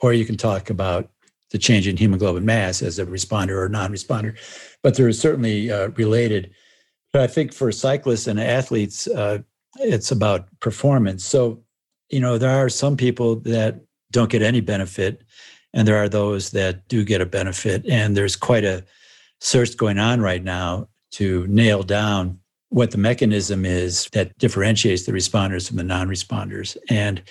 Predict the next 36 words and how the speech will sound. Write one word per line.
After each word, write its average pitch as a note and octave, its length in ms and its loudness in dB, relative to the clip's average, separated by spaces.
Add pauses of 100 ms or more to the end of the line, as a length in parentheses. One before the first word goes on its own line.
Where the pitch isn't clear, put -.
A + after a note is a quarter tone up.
(420)
it's - 300 -2
not A2 200 6
solid D3+ 520 2
yet, G#2 320 0
but G#2+ 260 -4
clearly A#2 800 0
the G2 400 -2 (120)
hif, - 480 -2 (120)
uh, G2+ 120 -10
pathway, A2 640 -4
the F#2 360 -4 (520)
hypoxia A2 560 0
inducible G2 460 0
factor G#2+ 480 -2
pathway, F2+ 760 -2 (280)
which A2 200 2
is G#2 160 0
what's G#2 460 -2
responsible A2 680 0
for G#2 180 -4
the F#2+ 300 -4 (160)
epo G#2+ 380 4
effect, F#2+ 540 -8 (200)
the G2 120 0
rise F#2+ 380 0
in G2 80 -4
epo G2 260 0
and F2+ 80 0
the F#2 60 -2
rise F#2 200 0
in G2 80 -2
hemoglobin F#2 500 -2
mass, G2+ 300 0
is B2 260 4
the A#2 100 -4
key G2+ 520 0